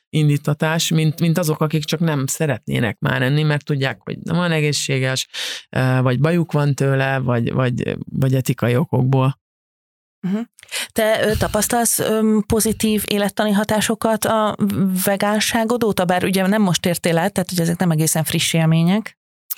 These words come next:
Speaker 1: Igen, ö, abszolút. Amikor teljesen áttértem, akkor sokkal energikusabb lettem, ö, meg ugye megszűnt az a problémám, m-, mondjuk emiatt már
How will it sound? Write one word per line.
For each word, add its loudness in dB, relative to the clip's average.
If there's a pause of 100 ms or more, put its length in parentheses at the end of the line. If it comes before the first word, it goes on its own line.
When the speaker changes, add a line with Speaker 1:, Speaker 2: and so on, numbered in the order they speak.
(300)
Speaker 1:
Igen, 0
ö, 0 (180)
abszolút. -2 (280)
Amikor -2 (280)
teljesen -2
áttértem, -2
akkor -2
sokkal -2
energikusabb -2
lettem, 0 (600)
ö, 0
meg 2
ugye 2
megszűnt 0
az 0
a 2
problémám, 0 (140)
m-, -2
mondjuk 2
emiatt 0
már 0